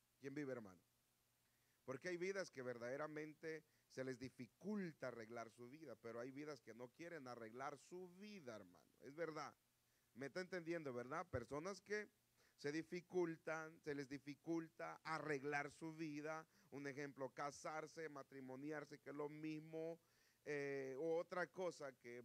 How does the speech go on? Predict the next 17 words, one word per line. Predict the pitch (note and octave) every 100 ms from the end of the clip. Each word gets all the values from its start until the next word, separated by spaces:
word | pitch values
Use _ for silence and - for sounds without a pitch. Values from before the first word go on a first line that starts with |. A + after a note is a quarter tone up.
| A#2+
va, | C#3+
esté | C3 -
al | C#3+
alcance. | C#3 C3+ - E3 F3+ G#3 G#3 C#3 C#3
Entonces, | B2+ C#3 C#3 D3 - - -
hay | C3
personas | C3+ C#3 D#3+ D#3+ -
que | D3+ D3
no | E3+
pueden | D#3 E3+ F#3 G3+ A3+ G3+ D#3 A#2 G2+ _
prácticamente, | B2 B2 C3+ B2 D3 C3+ B2+ F#3 G3+ - - -
pero | C#3
hay | C#3+
cosas | C#3 D3+ D3+ E3+ D#3+ -
que | C#3
s-, | C#3 - - - - _
personas | D#3 C#3 D#3+ E3+ D#3+